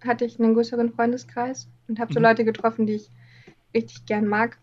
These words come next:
Speaker 1: und mit denen ich auch immer noch voll gut befreundet bin. Und in Dresden,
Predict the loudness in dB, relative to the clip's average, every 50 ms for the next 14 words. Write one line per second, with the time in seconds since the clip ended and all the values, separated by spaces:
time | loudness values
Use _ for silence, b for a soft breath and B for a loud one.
0 | -4 -2 0 0 0 -2 -4 -2 0 2 0 0 0 -2 -6 -4 0 0 2 2
1 | 0 -2 -4 -10 -6 -4 -4 -4 -4 -6 -8 -18 -8 -2 0 2 2 0 0 -2
2 | -4 -4 -4 -6 b b b b b b b b b b b b b -20 -20 -20
3 | -20 -20 _ -20 -20 _ _ _ _ _ _ _ _ _ _ _ _ _ -20 -20
4 | -2 4 4 6 6 6 4 4 2 0 0 2 2 2 2 0 -2 0 2 4
5 | 6 6 6 6 6 4 4 0